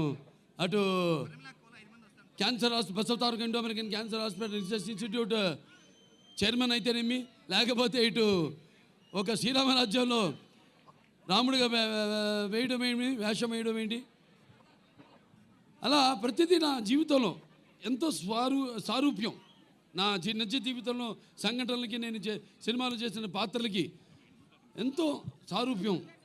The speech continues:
అలా కలిసి వచ్చింది నాకు. నేనన్నా, "లేదు, ఇదే సరైన సమయం." ఎందుకంటే నాన్నగారిదేమో శత జయంతి జరుపుకున్నాం,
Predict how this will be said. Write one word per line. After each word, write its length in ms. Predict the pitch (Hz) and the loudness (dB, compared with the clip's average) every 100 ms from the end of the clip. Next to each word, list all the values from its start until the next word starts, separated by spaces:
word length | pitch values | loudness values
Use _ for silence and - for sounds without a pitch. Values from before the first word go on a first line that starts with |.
| - - - - - 170 | -20 -20 -20 -20 -12 -2
అలా 280 | 233 214 170 | 0 2 2
కలిసి 300 | 196 247 311 | 0 0 0
వచ్చింది 260 | 294 226 | 2 0
నాకు. 200 | 180 - - _ _ - _ _ | -2 -6 -18 _ _ -20 _ _
నేనన్నా, 360 | 214 254 277 277 | -2 2 4 4
"లేదు, 360 | 240 254 247 156 - - - 170 | 6 4 2 -4 -12 -20 -10 -2
ఇదే 180 | 262 | 0
సరైన 320 | 226 247 262 233 | 2 2 0 0
సమయం." 300 | 240 226 208 | -2 -2 -4
ఎందుకంటే 360 | 202 233 233 | -4 -4 -2
నాన్నగారిదేమో 840 | 214 226 233 233 220 226 233 220 - - - _ _ _ _ _ - | -2 -2 -2 -2 -2 -2 0 -2 -4 -14 -20 _ _ _ _ _ -6
శత 160 | 202 | -2
జయంతి 320 | 240 247 220 220 | 0 0 -2 0
జరుపుకున్నాం, 580 | 247 202 262 277 302 | -2 0 2 2 0